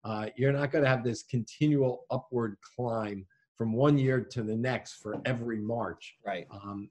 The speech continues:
Speaker 1: it's gonna go back and forth, some more extreme than others. But overall, you absolutely cannot explain the persistence of the warmth we've had and the frequency of the warmth and the magnitude of the warmth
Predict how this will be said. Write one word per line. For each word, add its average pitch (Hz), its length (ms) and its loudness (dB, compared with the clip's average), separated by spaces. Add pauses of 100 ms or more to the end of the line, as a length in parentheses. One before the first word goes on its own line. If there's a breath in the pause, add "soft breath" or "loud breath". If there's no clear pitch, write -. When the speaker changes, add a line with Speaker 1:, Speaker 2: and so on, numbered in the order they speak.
Speaker 1:
it's 120 160 -4
gonna 143 180 4
go 127 140 2
back 120 280 0
and 113 140 -6
forth, 120 260 2
some 135 280 2
more 123 320 0
extreme 120 520 -2
than 107 200 -2
others. 95 460 -6 (380 loud breath)
But 113 320 -2
overall, 139 760 6 (260)
you 120 280 0 (180)
absolutely 135 880 2
cannot 117 640 0
explain 123 800 -2 (340)
the 110 60 -2
persistence 147 800 0
of 120 120 -2
the 107 60 -2
warmth 107 460 -4
we've 98 220 -6
had 95 320 -8
and 95 100 -8
the 95 80 -8
frequency 123 960 -4 (420)
of 107 180 -6
the 110 80 -2
warmth 110 360 -2
and 127 140 0
the 135 60 2
magnitude 139 1080 0
of 92 200 -12
the 98 80 -8
warmth 90 440 -10